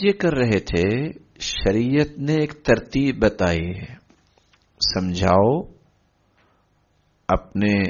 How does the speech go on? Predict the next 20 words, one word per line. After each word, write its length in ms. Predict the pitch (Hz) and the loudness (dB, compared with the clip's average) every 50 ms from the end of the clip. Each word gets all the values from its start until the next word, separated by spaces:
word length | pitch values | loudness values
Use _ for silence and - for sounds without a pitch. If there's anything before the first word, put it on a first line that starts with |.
| - - - _ _ _ _ - | -4 -8 -20 _ _ _ _ -10
بستر 420 | - 87 104 98 - - - - 120 | -4 -2 -2 -2 -2 -4 0 0 0
سے 220 | 110 - - 98 101 - | 0 -2 -6 -6 -6 -2
الگ 340 | 92 95 98 104 - - - | -2 0 0 -2 -2 -6 -8
کرو 340 | - - 127 143 147 165 180 208 - - _ _ _ _ _ _ _ _ _ _ _ _ _ _ _ _ _ _ _ _ _ - | -6 -4 -2 -2 -2 -4 -4 -8 -12 -16 _ _ _ _ _ _ _ _ _ _ _ _ _ _ _ _ _ _ _ _ _ 0
اور 500 | 95 107 117 123 127 139 147 160 175 180 180 - - _ _ _ _ _ _ - | 4 4 6 6 6 4 2 0 0 -2 -6 -10 -20 _ _ _ _ _ _ 0
پھر 140 | - 156 147 | 0 0 0
سرزنش 560 | 147 - - - 110 95 87 90 90 85 - | -4 -4 -6 -4 -4 -4 -4 -4 -6 -6 -8
کرو۔ 340 | - - - _ - - - - _ _ _ _ _ _ _ _ _ _ _ _ _ _ _ _ _ _ _ _ _ - | -10 -14 -18 _ -18 -18 -18 -18 _ _ _ _ _ _ _ _ _ _ _ _ _ _ _ _ _ _ _ _ _ -12
یہ 160 | - 117 127 123 - - | -8 -6 -6 -6 -6 -2
کوئی 280 | - 180 196 220 214 185 | 0 0 0 0 0 -2
مزاج 640 | 170 156 131 107 113 113 117 113 104 98 - - | -4 -4 -2 2 4 4 4 4 4 0 -2 -2
درست 360 | 104 101 95 - - - - | -2 -2 -2 -2 -6 -8 -6
نہیں 280 | 92 90 87 87 87 85 | -4 -4 -4 -4 -4 -6
ہے، 160 | 78 65 62 - _ _ - | -8 -10 -12 -16 _ _ -8
یہ 100 | 90 90 - - | -8 -6 -4 -4
اکھڑا 400 | 143 147 156 - - 156 135 127 | -6 -4 -4 -6 -2 -2 0 0
مزاج 460 | 110 101 95 90 87 90 90 87 87 - - - - | 0 0 0 0 2 2 2 0 -2 -6 -10 -18 -18
ہے۔ 260 | - - - 120 117 - _ _ _ _ _ _ _ _ _ _ _ _ _ _ _ _ _ _ _ _ _ _ _ _ _ _ - | -18 -18 -18 -20 -20 -20 _ _ _ _ _ _ _ _ _ _ _ _ _ _ _ _ _ _ _ _ _ _ _ _ _ _ -4
یہ 240 | 90 104 123 131 - - | 2 4 6 6 6 4
اسلام 840 | 107 110 - - - 110 110 107 110 117 123 131 139 139 139 135 | 0 0 0 -2 -4 -2 0 2 2 2 2 2 0 0 -2 -4